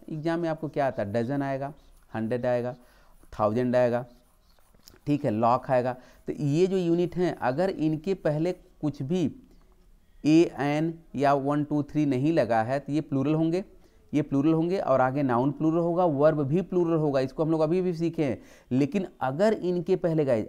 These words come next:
अगर ये जो यूनिट है, हन-, डजन है, हंड्रेड है, थाउजेंड है, लाख्स है, करोड़ है, अगर इनके पहले आर्टिकल ए या एन आ गया या न्यूमरल एडजेक्टिव आ गया तो फिर ये जो यूनिट है, जो डजन है, हंड्रेड है, थाउजेंड है, लाख्स है, करोड़ है, इसमें यस नहीं लगाएंगे।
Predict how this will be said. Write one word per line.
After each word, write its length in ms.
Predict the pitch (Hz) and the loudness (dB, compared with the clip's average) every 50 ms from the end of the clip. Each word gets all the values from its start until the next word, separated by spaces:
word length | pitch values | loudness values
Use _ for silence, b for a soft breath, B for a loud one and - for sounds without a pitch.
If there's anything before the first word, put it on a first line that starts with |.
| - - | -4 -4
अगर 280 | 117 120 117 151 170 165 | -4 -2 0 0 0 0
ये 140 | 151 151 | 0 0
जो 100 | 147 151 | 0 0
यूनिट 420 | 147 139 135 135 139 147 143 143 147 | 2 2 2 2 0 0 -2 -2 -6
है, 140 | 143 131 135 131 | -6 -6 -6 -6
हन-, 220 | 127 120 120 117 110 117 113 | -4 -4 -4 -4 -6 -4 -2
डजन 340 | 127 127 123 131 135 131 123 | -2 0 0 0 -2 -2 -2
है, 200 | 120 123 123 120 | -4 -4 -6 -6
हंड्रेड 420 | 117 120 117 117 113 123 120 113 117 | -6 -6 -4 -4 -2 -2 -2 -2 -2
है, 100 | 117 113 | -4 -4
थाउजेंड 540 | - - 113 104 104 107 117 113 117 110 120 | -4 -2 -2 -2 0 0 -2 -4 -4 -4 -4
है, 80 | 120 110 | -4 -2
लाख्स 380 | 107 107 107 110 110 - - | -2 0 -2 -2 -2 -4 -6
है, 100 | 117 113 | -6 -6
करोड़ 340 | 110 - 117 110 117 120 117 110 | -4 -4 -4 -2 -2 -2 0 -2
है, 120 | 113 110 B B B B B B | -2 -4 B B B B B B
अगर 260 | - 117 113 135 151 143 | -4 -2 0 2 0 0
इनके 320 | - 123 120 117 139 143 | 0 -2 -4 -2 -4 -4
पहले 300 | 139 - 127 127 127 135 123 | -2 -2 -4 -2 0 0 0
आर्टिकल 420 | 110 117 117 107 110 - 127 123 | 0 0 -2 -2 -4 -4 -4 -4
ए 140 | - 85 117 | -2 -2 -2
या 200 | 117 113 104 - - | -2 0 -2 -2 -2
एन 180 | 101 104 104 113 | -4 -4 -4 -4
आ 100 | 113 113 | -4 -4
गया 200 | 113 120 127 135 B B B B B - | -4 -6 -6 -8 B B B B B -2
या 180 | 120 139 151 156 | 2 4 4 4
न्यूमरल 420 | 151 151 147 147 151 160 180 180 - | 4 2 2 2 2 2 2 2 2
एडजेक्टिव 480 | - 135 127 139 - - 185 180 165 | 0 0 0 -2 -2 -2 0 2 4
आ 80 | 135 113 | 4 4
गया 220 | 101 101 98 95 b b b b b _ | 2 -2 -6 -8 b b b b b _
तो 60 | 147 | -8
फिर 220 | 139 - 180 185 180 | -6 -2 -2 -2 0
ये 320 | 160 139 127 135 156 185 | 0 -2 0 2 2 2
जो 140 | 185 185 196 | 2 0 -2
यूनिट 360 | 190 170 165 160 160 151 139 123 | 0 0 2 2 2 0 0 -2
है, 280 | 117 117 123 156 202 - | 0 0 0 0 -2 -8
जो 200 | 117 113 131 131 | -8 -4 -4 -4
डजन 440 | 117 110 123 123 117 120 139 135 139 131 | -2 0 -2 -2 -2 -2 -2 -2 -4 -4
है, 260 | 131 135 135 131 127 117 | -4 -4 -2 -2 -4 -4
हंड्रेड 420 | 123 113 117 113 110 127 123 120 | -4 -4 -4 -2 -2 -4 -4 -4
है, 320 | 120 123 120 123 120 120 123 B B B B B _ | -6 -4 -4 -4 -4 -6 -8 B B B B B _
थाउजेंड 520 | - 123 110 110 110 113 123 123 120 117 120 | -2 0 2 2 2 0 0 0 -2 -2 -4
है, 180 | 123 123 120 120 | -2 -2 -2 0
लाख्स 460 | 113 113 107 110 120 120 - - 123 | 0 0 0 0 0 -2 -6 -8 -8
है, 60 | 113 | -8
करोड़ 320 | 113 - 113 110 117 117 113 | -4 -4 -4 -2 -2 -2 -2
है, 60 | 117 | -4
इसमें 440 | - - 143 160 160 - 196 202 202 | -6 -6 -6 -6 -6 -4 -6 -2 -2
यस 180 | 190 180 - 180 | -2 -2 0 0
नहीं 120 | 165 151 | 0 2
लगाएंगे। 460 | 127 110 101 98 95 92 92 92 90 | 2 0 0 0 -4 -6 -8 -10 -12